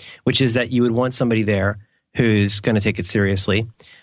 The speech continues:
But then there's another part of me that was like, I was already kind of, my mind, you know, I, if you're somebody who, like,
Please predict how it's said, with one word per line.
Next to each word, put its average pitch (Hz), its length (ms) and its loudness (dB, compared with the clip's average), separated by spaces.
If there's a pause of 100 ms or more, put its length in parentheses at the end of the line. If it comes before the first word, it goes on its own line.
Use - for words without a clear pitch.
But 139 80 0
then 151 80 2
there's 147 180 2
another 202 160 0
part 143 200 0
of 117 60 0
me 113 80 -2
that 113 60 -4
was 104 180 -6
like, 101 260 -4
I 113 80 -2
was 113 100 -2
already 135 260 0
kind 110 220 -4
of, 98 180 -6 (320)
my 120 160 0
mind, 127 380 0
you 139 120 -2
know, 113 60 -2 (340)
I, 160 200 -4
if 180 300 -4
you're 277 100 2
somebody 294 380 0
who, 202 160 4
like, 135 400 -2